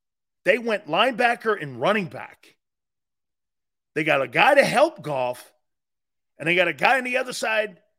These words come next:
that could help stop the run and play in pass coverage in that kid Campbell.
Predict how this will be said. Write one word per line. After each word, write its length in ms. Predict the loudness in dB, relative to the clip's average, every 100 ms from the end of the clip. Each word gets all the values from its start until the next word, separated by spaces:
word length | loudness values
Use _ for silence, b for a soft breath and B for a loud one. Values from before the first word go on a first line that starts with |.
| _ _
that 140 | -6
could 100 | -4
help 240 | -6 -6 -8
stop 400 | -4 -4 -4 -12 _ _ _ _ _
the 100 | -6
run 480 | 0 0 -2 -10 -20 _ _ _ _ _ _ _ _
and 260 | 0 0 -2
play 240 | -6 -6
in 100 | -6
pass 320 | -6 -4 -4 -6
coverage 360 | -8 -10 -12
in 80 | -8
that 180 | -8 -8
kid 260 | -10 -12 -8
Campbell. 500 | -6 -6 -8 -18